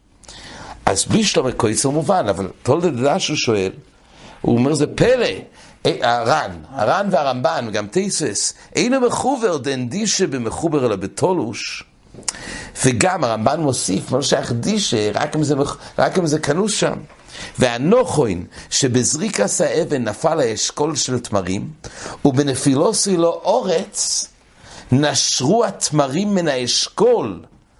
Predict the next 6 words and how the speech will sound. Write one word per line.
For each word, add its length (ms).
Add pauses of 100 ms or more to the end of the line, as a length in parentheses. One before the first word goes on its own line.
(380)
והרי 720
זה 160
כנשירס 760
גרעינים 640
מן 100
השיבולת. 1120